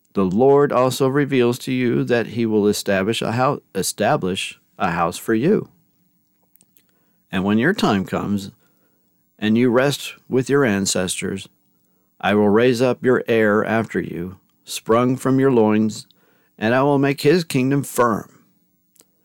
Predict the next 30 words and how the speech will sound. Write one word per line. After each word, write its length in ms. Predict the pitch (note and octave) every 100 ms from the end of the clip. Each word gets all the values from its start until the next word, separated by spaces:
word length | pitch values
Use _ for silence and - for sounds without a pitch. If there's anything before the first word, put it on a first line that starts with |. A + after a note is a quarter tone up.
| _ _ _
I 140 | - G2+
will 160 | G2+
be 220 | F2+ G2+
a 80 | F#2+
father 480 | F2 - B2+ C3+ C3
to 180 | B2+ C3
him, 440 | A#2+ C3 C3 B2+ - _ _ _
and 140 | G2+
he 140 | F#2+ A2
shall 320 | - A2+ A2
be 180 | F2+ G#2+
a 80 | G#2
son 640 | - G2+ G2 G2 F#2+ F#2+
to 100 | -
me. 400 | G2+ D#2 - _ _ _ _ _ _ _ _ _ _ _ _ _ _ _
Your 280 | - A#2 C#3+
house 340 | C3 C#3 C3+ -
and 140 | A#2
your 140 | C3+
kingdom 440 | G3+ C#3 G#2+ A2 A2
shall 300 | - A#2+ A#2
endure 360 | A2 G2 C#3
forever 440 | C#3+ B2+ A#2 D3 B2+
before 420 | G2+ G2 C#3+ D#3+
me. 320 | F3 - _ _ _ _ _ _ _ _ _ _ _ _
Your 260 | G#2 C#3 C#3+
throne 440 | - B2 B2 A#2+
shall 280 | A#2+ G#2+ F#2+
stand 540 | - - A#2 A#2+ A#2+
firm 540 | - A2 G2+ G2 G2